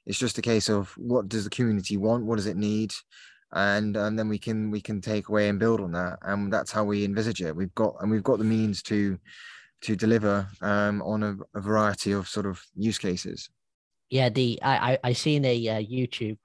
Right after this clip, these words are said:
Speaker 2: uh, clip, uh, that Mike, uh, put out, uh, Mike Anderson put out about, uh, the, uh,
Speaker 1: Mm-hmm.
Speaker 2: the personal, uh, tokens as well. And I thought that was really, really
Speaker 1: Mm.
Speaker 2: interesting concept, you know, kinda like the idea, you know, uh, you know, your fa-,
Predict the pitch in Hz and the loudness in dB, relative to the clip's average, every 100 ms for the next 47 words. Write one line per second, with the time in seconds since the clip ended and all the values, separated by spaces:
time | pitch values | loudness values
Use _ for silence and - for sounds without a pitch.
0 | - 101 101 - - 98 - 101 95 95 | -4 -2 -2 -4 -6 -8 -6 -4 -2 0
1 | 98 101 107 107 - 90 95 - 107 101 | -2 -2 -2 -2 -4 -4 -4 -2 -2 0
2 | 95 98 _ 95 98 95 92 101 95 104 | 0 -2 _ -6 -4 -4 -4 -6 -6 -8
3 | - 92 98 95 98 92 101 95 92 98 | -4 -2 0 0 -2 -2 -4 -8 -14 -16
4 | 95 87 _ _ _ - 92 - 98 - | -14 -16 _ _ _ -6 -4 -4 -6 -2
5 | 104 - 98 95 95 - 101 95 90 107 | -2 -2 -6 -8 -12 -10 -6 -6 -4 -4
6 | 95 - 95 95 - 104 98 - 120 110 | -6 -8 -12 -10 -2 0 0 0 0 2
7 | 107 - 110 107 101 95 - 117 107 107 | 0 -2 -4 -4 -4 -10 -6 -2 -2 0
8 | 101 123 104 113 104 - 107 95 92 92 | 0 0 0 -4 -6 -2 -2 -2 -4 -4
9 | - 101 98 - - - 143 120 120 120 | -2 0 0 -4 -10 -4 0 2 4 2
10 | 123 117 110 113 110 110 104 104 98 98 | 2 2 4 4 4 2 -2 -4 0 -2
11 | 92 107 101 98 - 117 | -2 -6 -8 -8 -2 -2